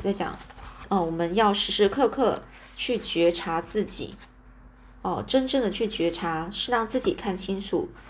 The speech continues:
自己所处的状态哦。所以说，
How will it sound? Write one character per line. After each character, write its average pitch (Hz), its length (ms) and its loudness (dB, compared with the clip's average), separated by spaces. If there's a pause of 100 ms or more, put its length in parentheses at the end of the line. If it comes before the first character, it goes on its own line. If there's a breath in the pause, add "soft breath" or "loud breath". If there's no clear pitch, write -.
(120)
自 277 140 2
己 202 160 2
所 170 260 2
处 - 160 -4
的 - 140 -6
状 - 340 0
态 - 360 -4
哦。 208 100 -10 (1700 loud breath)
所 - 160 2
以 214 140 4
说， 196 460 2